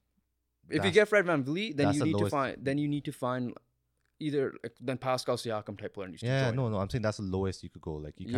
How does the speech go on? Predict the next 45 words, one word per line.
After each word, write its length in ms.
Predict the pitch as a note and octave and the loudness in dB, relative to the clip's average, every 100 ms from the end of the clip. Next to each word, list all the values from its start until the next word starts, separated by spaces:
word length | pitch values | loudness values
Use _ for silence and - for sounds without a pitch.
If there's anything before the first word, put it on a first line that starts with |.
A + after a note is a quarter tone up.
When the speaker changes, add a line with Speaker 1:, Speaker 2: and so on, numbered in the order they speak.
| A#2+ | 0
Speaker 1:
Yeah. 180 | F#2 - _ _ _ F2 | -2 -8 _ _ _ -8
Speaker 2:
like, 120 | F2+ | -6
if 120 | G#2 | -2
you 120 | A#2+ | 0
wanna 180 | A2 A2 | 0 0
add 140 | G2 F#2+ | -2 -4
a 40 | |
point 280 | - G2 G2 | -4 -8 -6
guard, 240 | F2 E2+ | -6 -4
like, 140 | D#2 D#2 | -6 -6
those 200 | F2 F2 | -6 -6
are, 40 | F2 _ | -10 _
Speaker 1:
Plus, 200 | - D#3 | 2 2
Speaker 2:
like, 80 | - | 4
Speaker 1:
they, 60 | D#3+ - | 2 4
Speaker 2:
a 20 | |
Speaker 1:
they're, 220 | C#3 D#3 | 6 6
Speaker 2:
guard. 160 | - B2+ | 4 2
Speaker 1:
they're 120 | F3+ | 2
capped 400 | - C3+ C3+ A2 | 2 -2 -2 -2
out, 140 | B2 | -2
so 80 | B2+ | -2
they 80 | A#2+ | -4
gotta 140 | B2 | -4
fix 300 | - A2 - | -4 -8 -6
some 120 | G2+ | -4
Speaker 2:
Yeah. 60 | G2 | -2
Speaker 1:
stuff 280 | F#2 A#2+ A#2 | 0 -2 -4
as 140 | G#2 | -6
well. 220 | G#2+ A#2 - | -4 -4 -4
I, 240 | B2+ B2+ - - | -4 -4 -6 -4
I 220 | C3+ F3+ | 0 0
think 220 | F#3 E3+ - - | -2 -8 -10 -10
they 120 | B2 | -8
can't 200 | C#3 C3 | -4 -4
even 160 | A#2 G2 | -4 -4
go 120 | A#2+ | -2
Fred 200 | C#3+ D3 | -2 -2
VanVleet. 320 | D3+ D#3+ D#3 | -4 -4 -4
I 120 | A#2+ | -4
think 220 | B2+ D3+ - | -4 -6 -4
they 100 | A#2+ | -6
have 300 | G2+ G2+ B2 - | -4 -6 -6 -8
enough 220 | A#2 A#2 | -6 -6
of 140 | C#3+ | -8